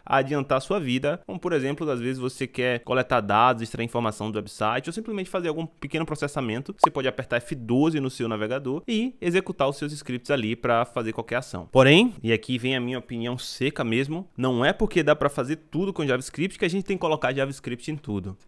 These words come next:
<laughs> Como fazer, como fazer JavaScript com maisena?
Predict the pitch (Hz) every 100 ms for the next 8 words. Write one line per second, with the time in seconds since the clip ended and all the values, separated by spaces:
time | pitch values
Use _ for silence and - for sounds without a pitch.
0 | - - 381 - 381 311 339 359 - -
1 | - - - - - 190 175 135 127 127
2 | 120 120 143 135 - 147 139 135 117 107
3 | 131 208